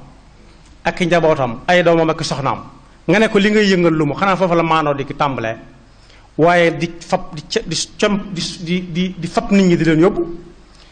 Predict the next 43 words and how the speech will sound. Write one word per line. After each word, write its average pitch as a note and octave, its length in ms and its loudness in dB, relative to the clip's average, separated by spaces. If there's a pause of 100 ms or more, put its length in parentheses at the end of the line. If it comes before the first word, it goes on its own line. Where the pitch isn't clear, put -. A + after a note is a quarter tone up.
(600)
ñii F3+ 180 6
ñu F3 120 6
rey E3 160 4
leen, G#3 160 2 (920)
ñii F#3 320 4
ñu F3+ 100 6
sànk F3+ 340 0
leen D#3 200 0
ba D#3 100 0
kenn G3 160 0
gisatu D#3+ 300 -4
leen, F3+ 180 0 (520)
ñii F#3 180 6
ñu G3+ 60 2
découragé G3 560 2
leen D3 200 2 (640)
ba C#3+ 180 -6 (140)
kenn C#4 240 2
waxatul G3+ 460 0
lam D3 140 0
doon C#3 120 -4
wax, G3+ 140 -2 (760)
loola D3+ 280 4
moo D3 180 0
ca C#3+ 140 -2
boole B2+ 240 -2
sëriñ G#2 340 -12
bi. - 60 -20 (840)
Bokk F#3 260 0
yi, G3+ 120 4
moo G3 180 4
ne F3+ 200 2
sëriñ G3+ 280 0
bi E3 80 2
mënoon F#3 260 4
na D3 80 0
bu D#3 100 0
demee F3+ 180 4
ba E3+ 100 2
ñëw E3 180 2 (1200)
ne, C#3 80 -4
"Damay C3+ 220 0
fayu." A#2+ 220 -6